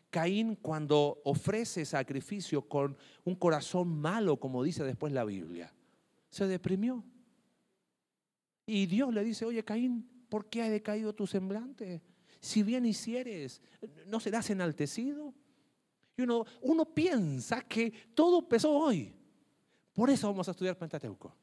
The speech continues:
Porque nos va a dar una mejor comprensión de nuestro presente, de cómo el hombre sistemáticamente le ha dado la espalda a Dios. Y fielmente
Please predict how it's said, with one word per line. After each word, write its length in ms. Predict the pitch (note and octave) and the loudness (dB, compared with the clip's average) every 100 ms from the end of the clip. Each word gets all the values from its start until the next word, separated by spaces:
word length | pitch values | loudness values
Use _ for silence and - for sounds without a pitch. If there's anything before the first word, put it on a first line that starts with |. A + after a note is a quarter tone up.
| _ _ _ - | _ _ _ -2
Porque 280 | - A#3 A#3+ | 6 6 8
nos 180 | A#3 A3+ | 4 6
va 80 | B3+ | 6
a 40 | |
dar 120 | B3 | 6
una 120 | B3 A3 | 4 2
mejor 440 | G3 - B3+ C4 | 0 6 6 6
comprensión 580 | G#3+ F#3 F3+ E3+ A3+ A3 | 2 4 2 2 0 -2
de 80 | G3+ | -2
nuestro 340 | G#3+ G3 D#3+ | 0 0 -2
presente, 640 | C#3+ - G#3+ G3+ - A2 - - - | -2 -4 -6 -2 -2 -4 -6 -6 4
de 240 | G#3+ - | 4 6
cómo 460 | C4 D4+ E4 D4+ D4 - | 8 10 10 8 6 0
el 200 | F#3+ A3 | 6 8
hombre 280 | B3 G3+ F#3+ | 10 8 6
sistemáticamente 1080 | G#3 - G#3 G#3 C#4+ D#4+ B3+ B3+ C4+ C4+ A3+ | 4 4 4 4 2 2 4 4 4 4 4
le 100 | G#3 | 6
ha 20 | |
dado 200 | A3 A3 | 6 4
la 60 | F#3 | 2
espalda 440 | - G3 G3 D#3 | 2 0 2 0
a 40 | |
Dios. 420 | C3+ B2 F#2+ - - _ _ _ _ _ _ _ _ _ _ _ _ _ _ _ _ _ _ _ _ _ _ _ _ _ _ _ _ | 0 0 -2 -6 -20 _ _ _ _ _ _ _ _ _ _ _ _ _ _ _ _ _ _ _ _ _ _ _ _ _ _ _ _
Y 120 | A#2 | -10
fielmente 1040 | G#2+ - C3 D#3+ D#3+ B2+ A#2 F#2 - D#2+ | -10 -12 -4 -2 -2 -4 -6 -8 -12 -14